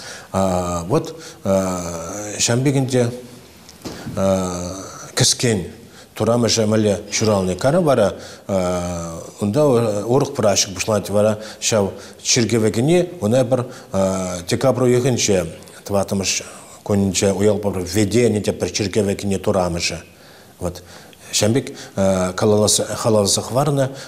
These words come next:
а, чиргеве ежынмай кінеге жінже. Шамдан яқай бір пілеп бір.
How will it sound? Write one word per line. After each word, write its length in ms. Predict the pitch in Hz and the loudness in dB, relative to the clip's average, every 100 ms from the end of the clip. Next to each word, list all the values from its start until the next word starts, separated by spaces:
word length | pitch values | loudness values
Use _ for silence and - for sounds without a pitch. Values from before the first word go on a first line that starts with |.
| - | -4
а, 880 | 95 95 92 90 87 90 87 - 87 | 0 0 0 -2 -2 -4 -6 -8 -4
чиргеве 460 | - 107 107 101 95 | 0 0 2 2 2
ежынмай 440 | 101 104 107 113 | 2 2 2 0
кінеге 340 | 104 104 95 | 0 0 2
жінже. 400 | 90 101 87 87 - - - | 0 0 0 -4 -6 -16 -4
Шамдан 340 | - 120 120 | 0 2 2
яқай 220 | 120 117 110 | 0 0 0
бір 320 | 107 92 92 - - | 0 -2 -6 -10 -6
пілеп 300 | 104 98 90 | 0 2 0
бір. 160 | 98 | -4